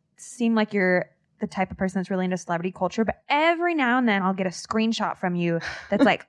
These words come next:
Speaker 1: "Look who Jenny Slate's dating," or like,
Speaker 2: Right.
Speaker 1: or like, "Look, oh my
Speaker 2: Grace
Speaker 1: God,
Speaker 2: Helbig.
Speaker 1: Grace Helbig," and like, and it'll be like, "Oh my God, uh, Chelsea Peretti and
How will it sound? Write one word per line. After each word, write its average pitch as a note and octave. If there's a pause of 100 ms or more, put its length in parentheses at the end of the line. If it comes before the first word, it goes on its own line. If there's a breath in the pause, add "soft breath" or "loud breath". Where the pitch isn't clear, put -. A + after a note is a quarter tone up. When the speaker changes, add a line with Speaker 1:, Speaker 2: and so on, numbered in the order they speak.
Speaker 1:
"Look F#3+
who G3
Jenny G3
Slate's F#3
dating," F3
or F#3+
like, F#3+
Speaker 2:
Right. E3+ (100)
Speaker 1:
or A3
like, G#3+
"Look, G#3+
oh -
my G#3+
Speaker 2:
Grace G3+
Speaker 1:
God, G3
Speaker 2:
Helbig. G3
Speaker 1:
Grace A3
Helbig," G3 (140)
and G#3
like, G3+
and G#3+
it'll G3
be G#3
like, G3+
"Oh G#3
my G3+
God, E3+ (280 soft breath)
uh, F3+ (480)
Chelsea G3+
Peretti F3+
and E3+